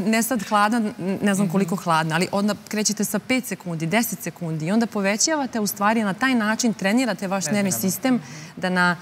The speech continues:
Speaker 1: u trenucima stresa vi znate kako da se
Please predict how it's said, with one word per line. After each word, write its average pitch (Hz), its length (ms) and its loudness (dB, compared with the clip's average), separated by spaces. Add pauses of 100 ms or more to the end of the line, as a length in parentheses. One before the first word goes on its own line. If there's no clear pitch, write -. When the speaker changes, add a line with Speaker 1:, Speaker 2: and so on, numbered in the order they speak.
(220)
Speaker 1:
u 185 100 -2
trenucima 214 640 2
stresa 202 580 0 (420)
vi 247 460 2
znate 202 480 0
kako 262 240 -2
da 202 100 0
se 202 260 0